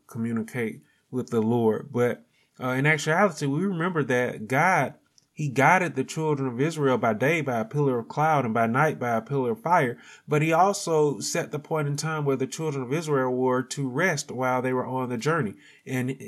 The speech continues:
the, the, the presence of God, that pillar of cloud, it would hover over the tabernacle. So it wasn't,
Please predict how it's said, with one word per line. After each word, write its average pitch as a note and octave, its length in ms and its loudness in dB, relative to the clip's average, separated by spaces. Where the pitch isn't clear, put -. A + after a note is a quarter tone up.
the, A#2+ 440 -4
the, - 400 -8
the B2+ 100 -10
presence D3 420 -4
of A#2 220 -8
God, C3+ 440 2
that - 160 -8
pillar D3+ 220 0
of A#2 100 -6
cloud, D3+ 420 -2
it B2 100 -4
would A2+ 160 -6
hover D#3 640 -2
over A2+ 380 -2
the B2 240 -8
tabernacle. G#2 920 -6
So D3 340 4
it C#3 100 0
wasn't, F#3+ 440 2